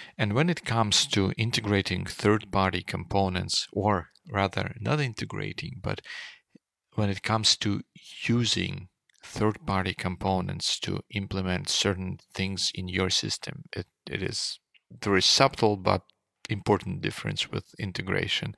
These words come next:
I would say. And here I'm discussing use of components, not integration with third-party components.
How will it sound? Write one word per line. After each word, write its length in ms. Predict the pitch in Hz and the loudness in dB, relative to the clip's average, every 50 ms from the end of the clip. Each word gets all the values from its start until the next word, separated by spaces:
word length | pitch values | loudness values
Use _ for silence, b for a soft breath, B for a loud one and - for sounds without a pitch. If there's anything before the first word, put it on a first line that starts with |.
| B B B B B B B B B B _ | B B B B B B B B B B _
I 100 | - 101 | -4 -2
would 160 | 98 101 - | -2 -2 -2
say. 320 | - - - - - 104 B B B B B B B B B _ | 0 0 0 0 0 -2 B B B B B B B B B _
And 480 | - - 98 92 90 90 87 - - - - - | 0 2 2 2 2 0 -4 -8 -12 -16 -14 -10
here 380 | - - - - 104 98 92 | -6 -4 0 2 4 4 6
I'm 200 | 87 85 85 87 | 4 4 2 0
discussing 600 | 87 95 - - - 92 90 - - 98 95 95 | 0 0 0 2 2 0 -2 -2 -2 -4 -6 -8
use 480 | 95 92 92 95 95 104 101 98 87 95 | -8 -8 -8 -4 -2 0 0 0 0 -2
of 180 | 92 - - | -2 -4 -6
components, 560 | - 92 90 - - 92 - 95 95 - - - | -8 -8 -8 -6 -6 -6 -6 -4 -4 -4 -6 -4
not 180 | - 92 - - | -4 -6 -6 -6
integration 640 | 92 98 - - - 95 90 90 90 - - - - - | -8 -8 -10 -6 0 2 2 2 4 2 0 0 -4 -8
with 140 | - 104 | -12 -12
third-party 640 | - - - - - - - - - - - - - - | -14 -12 -10 -10 -10 -8 -8 -8 -8 -8 -8 -8 -10 -10
components. 680 | - 90 - - - - - - - 123 - - - | -10 -12 -12 -10 -8 -8 -8 -8 -10 -8 -8 -8 -10